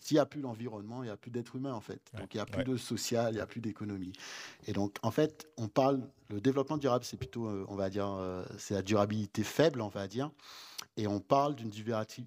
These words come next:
Speaker 1: durabilité plus forte. Et ça, ce serait, euh, on va dire, on va appeler ça comme ça, la transition écologique. Et donc, t'as un peu cette idée que d'abord, t'as une première sphère qui est la plus importante, qui est l'environnement,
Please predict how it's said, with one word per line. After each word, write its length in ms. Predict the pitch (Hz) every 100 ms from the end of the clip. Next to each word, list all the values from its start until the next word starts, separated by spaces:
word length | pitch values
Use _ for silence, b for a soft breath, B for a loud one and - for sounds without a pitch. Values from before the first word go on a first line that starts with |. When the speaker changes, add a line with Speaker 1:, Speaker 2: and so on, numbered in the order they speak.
| 117
Speaker 1:
durabilité 1300 | 113 104 104 113 98 101 110 107 104 110 104 - 120
plus 220 | - -
forte. 560 | 123 - 139 - - -
Et 120 | 110
ça, 220 | 101 135 139
ce 140 | 120
serait, 340 | - - 127 123
euh, 420 | 110 98 98 98
on 60 | 98
va 120 | 98
dire, 140 | 104 98
on 20 |
va 100 | 107
appeler 180 | - 113
ça 180 | 117
comme 160 | 110 104
ça, 140 | -
la 120 | 113 104
transition 380 | 107 101 -
écologique. 500 | 104 - 95 92 113 B B B -
Et 60 |
donc, 200 | 107 117 - - -
t'as 100 | 156
un 80 |
peu 120 | 143 170
cette 260 | 165 156
idée 240 | 127 127 143
que 100 | 110
d'abord, 480 | 113 135 127 110 -
t'as 140 | 110
une 100 | 107
première 480 | 113 - 131 135 127
sphère 340 | - 127 113 107
qui 120 | 110
est 20 |
la 120 | 101
plus 160 | - 139
importante, 500 | 135 127 113 117 113
qui 140 | -
est 20 | 123
l'environnement, 640 | 113 104 107 107 117